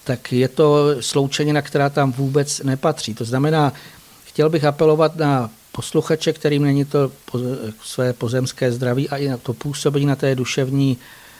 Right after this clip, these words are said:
hladině. To znamená, vlastně ten lék, my když ho sníme, tak to prochází skrze trávicí trakt a něco pak přechází do krve. Aby sledovali,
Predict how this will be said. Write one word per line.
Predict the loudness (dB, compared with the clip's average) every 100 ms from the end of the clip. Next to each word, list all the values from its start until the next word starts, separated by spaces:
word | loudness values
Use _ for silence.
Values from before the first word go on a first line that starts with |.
| -20 -20 -18 -18 -8
hladině. | -2 0 0 0 0
To | -4
znamená, | -4 0 2 2 2
vlastně | 0 -2 -4
ten | 0 0 0
lék, | 0 0
my | -2
když | -2 -4
ho | -4
sníme, | -4 -2 0 2 2 0
tak | -4 -8
to | -8
prochází | -4 -4 -2 -2 -2
skrze | -4 -6 -6
trávicí | -4 -2 -2 -4 -6 -10
trakt | -4 -4 -4 -6 -6
a |
něco | -6 -4 -6
pak | -6 -8
přechází | -8 -10 -4 -2 -2
do | -6
krve. | -6 -4 0 0 -2 -6 -20 -20 -20 -20 -20 -20 -20 -20 -20 -20 -20 -14 -8 -6
Aby | -4 0 2 4 2 0 -6 -6
sledovali, | -4 0 0 2 2 2 2 2